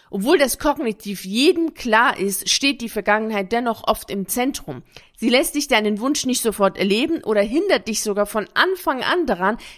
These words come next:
dir überhaupt das zu wünschen, was du gerne möchtest, weil du denkst, "Ja, das geht ja nicht, denn gestern ist das passiert."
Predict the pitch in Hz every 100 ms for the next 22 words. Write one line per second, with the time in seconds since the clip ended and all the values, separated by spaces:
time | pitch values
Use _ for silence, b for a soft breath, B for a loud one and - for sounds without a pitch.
0 | _ - 202 214 220 220 254 269 - -
1 | 269 330 - - 226 277 - 247 214 233
2 | 226 214 208 208 302 - 240 233 B B
3 | 202 208 202 233 233 B B 196 214 220
4 | - 262 302 240 226 226 - 196 185 233
5 | - 226 214 - 220 220 - 180 - -
6 | -